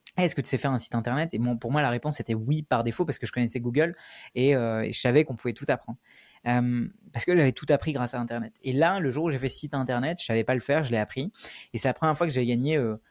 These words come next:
je crois que c'était un peu plus de deux cents euros dans une enveloppe en cash. Et j'étais, mais,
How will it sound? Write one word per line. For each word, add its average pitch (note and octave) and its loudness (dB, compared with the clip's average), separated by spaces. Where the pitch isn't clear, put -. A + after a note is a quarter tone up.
je - -18
crois D3 0
que C#3+ -8
c'était C3+ -2
un A#2 0
peu C#3 -4
plus D#3 -6
de C#3+ 0
deux C#3 4
cents C#3 2
euros C3+ 2
dans C3 0
une B2 2
enveloppe B2+ 4
en A#2+ -2
cash. C#3 0
Et B2 0
j'étais, A#2+ 2
mais, A2 0